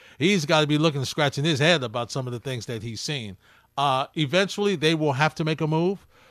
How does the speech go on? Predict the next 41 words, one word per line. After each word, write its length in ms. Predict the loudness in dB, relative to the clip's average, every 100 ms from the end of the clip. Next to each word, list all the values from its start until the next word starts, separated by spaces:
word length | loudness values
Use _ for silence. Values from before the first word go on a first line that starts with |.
| _ -8
because, 760 | -2 4 4 4 0 -8 -16 _ _ _ _ _ _ -6
you 140 | -4
know, 140 | -4
th-, 200 | -8 -12 -8
they're 180 | 0 4
not 220 | 4 2
competitive 580 | -2 0 2 4 4 2
offensively 560 | 0 0 -2 -4 -4
right 220 | -6 -6 -8
now, 160 | -18 _ -2
and 100 | 0
they 120 | 0
haven't 340 | 0 0 0 -2
been 200 | -4 0
all 160 | -2
season. 360 | -2 -6 -8 -6
They've 180 | -6 -4
not 280 | -4 -6 -6
been 180 | -8
competitive 800 | -8 -10 -12 -6 -4 -2 -4 -6
offensively. 640 | -6 -6 -10 -10 -16 -20 -20 _ _ -20 _ -4
And 500 | 0 0 -2 -6 -12
for 140 | -4
you 180 | 0 0
to 100 | 0
have 220 | 0 0
a 60 | -2
shot, 320 | 0 0 0
if 220 | -4 -4 -4
you 100 | -6
still 320 | -2 0 0
think, 380 | 2 0 0 -6
and 200 | -10 -2
Gordon, 320 | -2 0 -4
by 260 | 0 0 0
the 120 | -2
record 420 | 0 0 2 -2
of 140 | -2 -4
four 240 | 0 0
and 100 | -2
four, 320 | -4 -2 -4